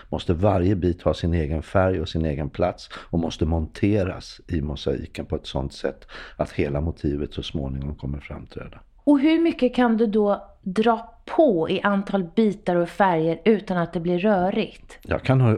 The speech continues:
Speaker 1: ha hur många som helst, bara de ligger rätt. Men jag kan säga så här, det är väldigt tråkigt att repetera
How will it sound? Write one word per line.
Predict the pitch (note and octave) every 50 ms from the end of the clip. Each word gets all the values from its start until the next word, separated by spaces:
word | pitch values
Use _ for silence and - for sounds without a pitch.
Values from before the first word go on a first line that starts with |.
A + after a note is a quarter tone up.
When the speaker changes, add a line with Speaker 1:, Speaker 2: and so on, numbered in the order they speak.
| - -
Speaker 1:
ha | - F2+ E2 E2
hur | C2+ D#2 E2
många | D#2 D#2+ D#2 D2 C#2+ D2 D2
som | - D2+ D#2
helst, | G2 B2+ - - - -
bara | - E2 D#2 D2+
de | E2 G2+ F#2+
ligger | E2 E2+ D2+ C#2+ D#2 E2+ D#2 D#2
rätt. | - G#2 - - - _ _ - - _ - - _ _
Men | G2 F#2+ F2 E2+ E2+ - -
jag | - -
kan | - G#2
säga | F#2 - G#2 F2 E2
så | - - G#2+
här, | G2+ F2
det | D#2 F2+
är |
väldigt | E2 A2 G2+ D#2+ E2+ - - - -
tråkigt | - - - A2+ B2+ B2 E2+ C#2+ - - - - B2 - - -
att | - - -
repetera | F2+ D#2+ F2+ F2 - - - - - A#2+ A#2+ B2+ A#2+ A2+ G#2 G#2 G#2 G2